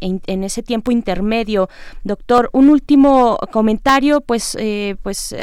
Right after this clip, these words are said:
a, a, de cara a lo que está ocurriendo en los distintos países de la Unión Europea, en el caso de Alemania también, bueno, sabemos que la canciller Angela Merkel, pues, fue, eh, ya, ya se confinó a una cuarentena después de haber tenido el viernes pasado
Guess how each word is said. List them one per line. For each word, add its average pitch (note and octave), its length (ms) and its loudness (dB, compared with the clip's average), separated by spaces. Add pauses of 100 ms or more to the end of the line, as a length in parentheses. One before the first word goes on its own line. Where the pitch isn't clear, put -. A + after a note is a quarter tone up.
a, - 320 -6
a, F#3+ 240 -6
de F#3+ 180 -8
cara A#3+ 400 -4
a F#3+ 200 -4
lo F#3+ 140 -8
que F#3+ 100 -12
está A3+ 200 -8
ocurriendo A3+ 640 -4 (340)
en G3 200 -4
los F#3 140 -4
distintos A3 400 -6
países G#3 420 -4
de G3 120 -4
la F3+ 120 -2
Unión G3+ 320 -2 (320)
Europea, A3+ 800 2
en F#3+ 240 -2
el F#3 100 -4
caso G#3 560 -2
de F#3 320 -4
Alemania A3 480 -2
también, G#3+ 300 -2
bueno, G3 160 -2
sabemos G3 380 -6
que G3 120 -8
la F3 120 -6
canciller F#3 460 -6
Angela F#3+ 320 -4
Merkel, G3 420 -6 (100)
pues, E3 180 -8
fue, G3 280 -4 (360)
eh, E3 240 -4
ya, G3+ 340 0
ya F#3+ 200 0
se F#3+ 320 -4
confinó G3+ 720 -2
a E3+ 200 -4
una F#3+ 200 -2
cuarentena F#3+ 540 -2
después F#3+ 280 -6
de G3+ 60 -4
haber F#3+ 140 -4
tenido F#3+ 320 -4
el F#3+ 80 -4
viernes F#3+ 360 -4
pasado F#3+ 480 0